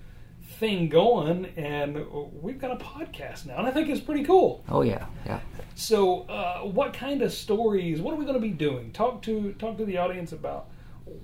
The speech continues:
Speaker 1: what this podcast is about.
Speaker 2: Well, it's definitely not gonna be a corporate message. It's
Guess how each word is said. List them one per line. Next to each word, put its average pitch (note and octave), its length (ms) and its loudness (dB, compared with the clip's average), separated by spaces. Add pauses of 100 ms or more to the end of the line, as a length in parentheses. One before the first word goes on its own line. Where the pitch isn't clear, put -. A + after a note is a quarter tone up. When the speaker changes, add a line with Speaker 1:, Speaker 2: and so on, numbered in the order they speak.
Speaker 1:
what G3+ 200 -4
this A3+ 160 0
podcast D#3+ 600 -2
is A#2+ 120 -10
about. A#2 380 -12 (320)
Speaker 2:
Well, D3 220 0
it's B2 260 -2 (180)
definitely D#3+ 320 8
not C#3 180 4
gonna C3 140 6
be A#2+ 340 8
a G#2+ 300 6
corporate B2 580 4
message. A#2 640 4 (120)
It's - 340 -2